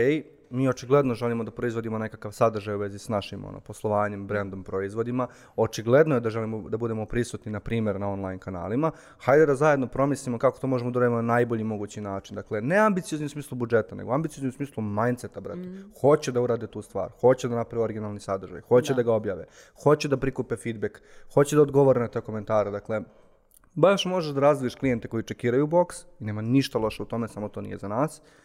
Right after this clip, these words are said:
Speaker 1: I klijente koji, ono, hoće da budu kreatori sadržaja, naravno sve to u službi nekog svog biznisa,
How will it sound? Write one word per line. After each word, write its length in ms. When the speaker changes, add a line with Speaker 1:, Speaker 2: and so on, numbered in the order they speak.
Speaker 1:
I 80
klijente 320
koji, 160
ono, 320
hoće 500
da 120
budu 300
kreatori 460
sadržaja, 460
naravno 400
sve 200
to 160
u 120
službi 300
nekog 240
svog 180
biznisa, 460